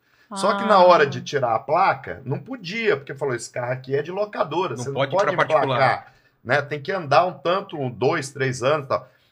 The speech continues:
Speaker 1: Então ficou um impasse na cidade que os carros não podiam ser emplacados, mas as pessoas compraram e o cara sumiu com o dinheiro. Aí o que aconteceu? Os carros rodaram sem placa.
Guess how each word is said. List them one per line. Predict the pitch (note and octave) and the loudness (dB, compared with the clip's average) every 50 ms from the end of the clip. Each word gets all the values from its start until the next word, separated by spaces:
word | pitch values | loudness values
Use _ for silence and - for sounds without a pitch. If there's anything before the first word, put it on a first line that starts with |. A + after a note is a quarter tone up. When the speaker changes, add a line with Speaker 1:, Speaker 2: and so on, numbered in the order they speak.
| _ - | _ -16
Speaker 1:
Então | F#3 F3+ - A#3+ A#3+ | -14 -10 -8 -8 -8
ficou | A#3 - - - F#3+ F3+ | -8 -12 -10 -6 -4 -4
um | E3+ | -2
impasse | D#3+ C#3+ C3 - C#3 C3 B2 - - - | -4 -6 -4 -4 -2 -2 -2 -4 -6 -8
na | A#2+ A2+ | -8 -8
cidade | G#2+ - - G#2 G#2+ B2+ C#3 D3+ C#3 A#2+ F#2+ F2 | -8 -6 -6 0 4 4 4 4 2 -2 -6 -12
que | - - - C#3 C#3 C#3 C#3 C#3 - _ _ _ _ _ _ - | -16 -12 -8 -6 -6 -6 -8 -10 -12 _ _ _ _ _ _ -12
os | - B2+ B2+ - | -12 -10 -10 -8
carros | - - D3 D3 C3+ B2+ | -6 -4 -4 -4 -4 -4
não | C3 D3 D3 | -6 -6 -8
podiam | D3 D#3 D3 C#3 D3+ D3 | -10 -14 -14 -14 -14 -14
ser | - - D#3+ | -14 -14 -14
emplacados, | D#3 C#3 - E3+ E3+ E3 - - C#3+ C#3+ D#3 E3+ F3 | -14 -8 -4 -4 -4 -4 -4 -4 -4 -4 -4 -6 -10
mas | F#3 E3+ D3 | -12 -8 -6
as | C#3 C3+ C3 | -6 -6 -8
pessoas | - - - C3+ B2 - | -8 -10 -8 -8 -8 -8
compraram | - D3+ D3+ C#3+ - C#3 D3 E3 F3 - | -10 -12 -12 -10 -10 -12 -12 -10 -10 -12
e | - | -12
o | - | -12
cara | - - D3+ D3 | -10 -10 -10 -10
sumiu | C#3 - - C3 B2+ B2+ - | -10 -12 -12 -12 -12 -12 -12
com | - | -16
o | A2+ | -18
dinheiro. | G#2 F#2+ F#2 E2 - - _ _ _ _ _ _ _ _ _ _ _ _ _ _ - | -16 -14 -12 -12 -14 -14 _ _ _ _ _ _ _ _ _ _ _ _ _ _ 0
Aí | - C3 C#3 D3+ | 4 4 4 4
o | D3 | 2
que | - F3+ | -4 -8
aconteceu? | E3+ - F3+ F3 - F#3 E3 C3 - - B2+ A2 G2 D#2 C2+ - _ _ _ _ _ _ | -6 -6 -8 -8 -6 -6 -6 -4 -4 -2 0 0 0 -2 -4 -10 _ _ _ _ _ _
Os | - - | -10 -8
carros | - - G#3+ F3+ E3 C3+ | -2 2 2 2 2 4
rodaram | D#3 E3+ - E3 E3 D#3+ E3 E3 | 4 4 4 6 4 4 4 2
sem | - G#3 A#3 | -2 -4 -4
placa. | A#3 - F#3 E3+ F3 F3 - - - - | -2 2 4 4 4 4 0 -8 -16 -16